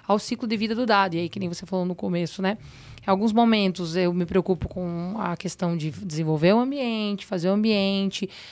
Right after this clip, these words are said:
mas em muitos desses fatores a gente tem muitas metadados técnicos que a gente consegue gerar indicadores de observabilidade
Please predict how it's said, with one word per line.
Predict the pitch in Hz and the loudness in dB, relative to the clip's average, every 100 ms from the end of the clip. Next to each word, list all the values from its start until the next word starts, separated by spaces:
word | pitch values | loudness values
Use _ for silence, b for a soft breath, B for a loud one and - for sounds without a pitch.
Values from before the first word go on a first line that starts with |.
| B | B
mas | 202 196 190 | 0 0 2
em | 202 | 2
muitos | 202 247 330 254 | 4 2 2 2
desses | 214 208 - | 2 0 -2
fatores | 196 214 220 | -2 0 0
a | |
gente | 214 - | 0 0
tem | 220 | -2
muitas | 233 269 208 | 0 0 0
metadados | 208 214 196 190 170 | 0 0 0 -2 -4
técnicos | - 202 254 - 202 190 165 | -2 -2 -2 -4 -6 -6 -10
que | - 190 | -4 -4
a | |
gente | 185 - | -4 -6
consegue | 208 180 202 208 | -8 -4 -2 -2
gerar | 202 190 180 170 | -2 2 2 0
indicadores | 170 175 175 175 | -4 -6 -6 -4
de | |
observabilidade | 185 170 196 180 180 180 202 240 185 | -4 -4 -4 -4 -4 -2 0 0 -2